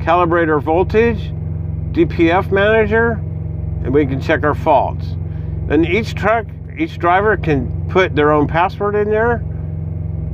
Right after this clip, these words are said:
and have it on a timer. So we have a battery monitor,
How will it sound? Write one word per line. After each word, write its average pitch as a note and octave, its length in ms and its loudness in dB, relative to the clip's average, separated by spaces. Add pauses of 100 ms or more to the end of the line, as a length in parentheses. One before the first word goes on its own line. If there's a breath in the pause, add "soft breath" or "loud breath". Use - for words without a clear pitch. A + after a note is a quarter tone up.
(400)
and C3+ 140 0
have D3+ 180 2
it D3 100 2
on D3 180 2
a C#3+ 60 0
timer. B2 520 -4
So D#3 160 0
we D#3+ 100 4
have D#3+ 120 4
a C3 40 0
battery G#3 400 4
monitor, G#3+ 640 2